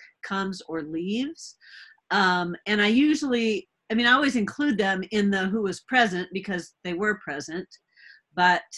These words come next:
um, if, if anybody arrives late or leaves early, that's noted in the minutes.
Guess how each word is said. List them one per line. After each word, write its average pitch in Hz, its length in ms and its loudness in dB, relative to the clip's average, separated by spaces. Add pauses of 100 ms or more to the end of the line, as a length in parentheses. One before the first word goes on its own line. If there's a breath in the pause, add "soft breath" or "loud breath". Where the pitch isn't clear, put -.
(200)
um, 175 380 -2
if, 190 260 -6
if 190 120 -6
anybody 208 400 0
arrives 185 380 0
late 175 400 -6
or 170 160 -8
leaves 190 680 -6
early, 180 560 -4
that's 160 320 -6
noted 165 400 -4
in 156 140 -6
the 143 100 -10
minutes. 147 720 -10